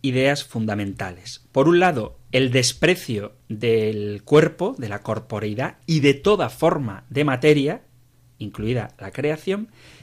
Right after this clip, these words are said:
y por otro lado, algo que a muchos todavía, a muchos cristianos todavía les llama la atención, el rechazo de la resurrección de los cuerpos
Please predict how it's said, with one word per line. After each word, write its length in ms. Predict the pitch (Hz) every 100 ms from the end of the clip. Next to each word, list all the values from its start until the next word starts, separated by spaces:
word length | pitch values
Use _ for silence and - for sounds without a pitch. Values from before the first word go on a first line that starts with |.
| -
y 100 | 170
por 160 | 190
otro 220 | 196 196
lado, 380 | 190 190 185 226 -
algo 280 | 123 131 147
que 240 | 117 110
a 100 | -
muchos 380 | 113 127 131 123
todavía, 440 | - 117 110 120
a 40 | 110
muchos 280 | 110 131 123
cristianos 560 | 110 - 147 147 107
todavía 340 | - 104 123 117
les 180 | 98
llama 220 | 98 110 120
la 60 |
atención, 540 | 123 151 139 165 165 202 - - - - _ _ _ _ _ _ _ _ _ _ -
el 300 | 175 196 - - _ _ _ _ _ _ _ _ -
rechazo 760 | 135 139 - 202 196 185 208 - _
de 220 | - 127 156
la 120 | 175
resurrección 1200 | 170 135 127 143 131 127 120 - 208 226 120 95 _
de 180 | - 113
los 220 | 110 107
cuerpos 800 | - - 117 123 - 95 - -